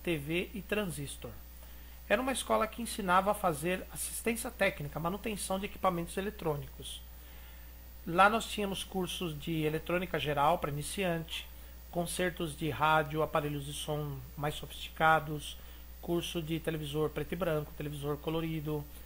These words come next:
tinha curso de videocassete, chegou a ter curso de videocassete na época, né, dos videocassetes, curso de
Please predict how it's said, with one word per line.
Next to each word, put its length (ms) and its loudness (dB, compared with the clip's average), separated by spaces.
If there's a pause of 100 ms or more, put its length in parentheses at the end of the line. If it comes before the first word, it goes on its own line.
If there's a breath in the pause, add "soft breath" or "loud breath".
(340 loud breath)
tinha 200 0
curso 440 0
de 40 -4
videocassete, 880 0
chegou 280 2
a 40 2
ter 260 -2
curso 340 -4
de 80 -6
videocassete 1080 -2 (200)
na 120 0
época, 380 0
né, 160 0
dos 180 -4
videocassetes, 920 -4 (800 loud breath)
curso 480 0
de 960 2